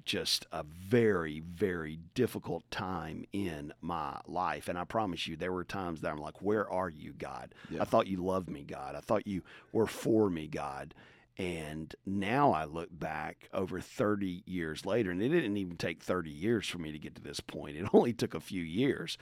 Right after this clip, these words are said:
Speaker 1: I look back at that now, and I'm like, "Oh, wow, God. Wow, how you use that to get me where I am now."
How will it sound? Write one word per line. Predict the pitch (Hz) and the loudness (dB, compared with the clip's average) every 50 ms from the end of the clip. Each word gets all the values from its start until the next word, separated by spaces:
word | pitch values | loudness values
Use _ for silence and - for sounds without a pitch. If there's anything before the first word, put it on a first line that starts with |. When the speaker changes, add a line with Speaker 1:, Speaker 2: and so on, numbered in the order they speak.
| - - - - - | -12 -16 -16 -6 2
Speaker 1:
I | - 120 127 | 6 6 6
look | 120 101 92 85 | 6 6 2 0
back | 85 82 78 73 | -2 -2 -2 -2
at | 78 | -4
that | 82 80 - - | -6 -6 -4 -4
now, | 85 110 123 110 95 | -2 0 0 0 0
and | 85 78 | 0 -2
I'm | 73 76 71 | -4 -6 -8
like, | 69 71 - - _ - | -10 -12 -14 -16 _ -8
"Oh, | - 107 101 78 73 | -4 -4 -4 -4 -4
wow, | 80 78 82 - - - - - - - - | -6 -6 -4 -2 -2 -2 -2 -4 -6 -10 -8
God. | - 123 135 117 - - 90 - - - _ _ _ _ _ _ _ _ _ _ _ _ | -4 -2 -2 -2 -2 -4 -8 -12 -16 -20 _ _ _ _ _ _ _ _ _ _ _ _
Wow, | - 123 131 127 107 | 2 2 4 6 6
how | - - 107 104 | 4 4 4 4
you | 104 104 110 113 117 110 101 | 4 4 4 6 6 6 4
use | 101 107 117 135 175 208 233 220 180 127 - - | 2 4 8 8 10 10 10 8 8 6 4 0
that | - 92 78 73 71 71 82 107 127 - - _ _ _ _ _ _ _ _ _ _ _ _ _ - _ _ - | 0 0 0 0 -2 0 0 0 -2 -2 -6 _ _ _ _ _ _ _ _ _ _ _ _ _ -20 _ _ 2
to | - 127 | 2 2
get | 110 104 127 143 160 - - | 4 6 6 6 6 6 6
me | 135 123 | 6 6
where | 113 104 110 104 101 92 - - | 6 6 6 6 4 2 0 0
I | 95 87 78 82 - - | -2 -2 -2 -4 -6 -6
am | 92 85 78 76 76 76 78 76 - _ _ - | -6 -6 -6 -6 -8 -6 -8 -8 -8 _ _ -2
now." | 98 98 104 127 165 196 147 73 - - - - | 0 2 4 4 2 2 0 -2 -6 -10 -14 -16